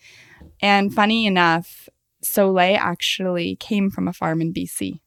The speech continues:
and was then brought to the donkey sanctuary in Ontario. And then she came to our farm. And so when she first came, her stomach was very large, like, triangular.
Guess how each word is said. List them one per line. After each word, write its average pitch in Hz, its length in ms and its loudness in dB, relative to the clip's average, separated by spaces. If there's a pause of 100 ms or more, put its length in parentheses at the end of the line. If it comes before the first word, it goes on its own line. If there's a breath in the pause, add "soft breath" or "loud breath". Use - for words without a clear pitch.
(480)
and 175 400 0
was 175 260 0
then 175 240 0
brought 160 280 2
to 202 100 -8
the 185 60 0
donkey 165 340 -2
sanctuary - 880 -6
in 170 140 -4
Ontario. 165 720 -2
And 160 140 -4
then 156 120 -4
she 160 400 -8 (140)
came 160 280 -4
to 175 240 -8
our 156 200 -4
farm. 175 360 -4 (560)
And 196 200 0
so 208 180 2
when 214 160 -2
she - 240 0
first 294 300 -2
came, 185 180 -2
her 160 120 -2
stomach 160 540 -10
was 240 180 -8 (220)
very 151 480 -6 (300)
large, - 600 -4 (200)
like, 165 180 -4
triangular. 165 720 -4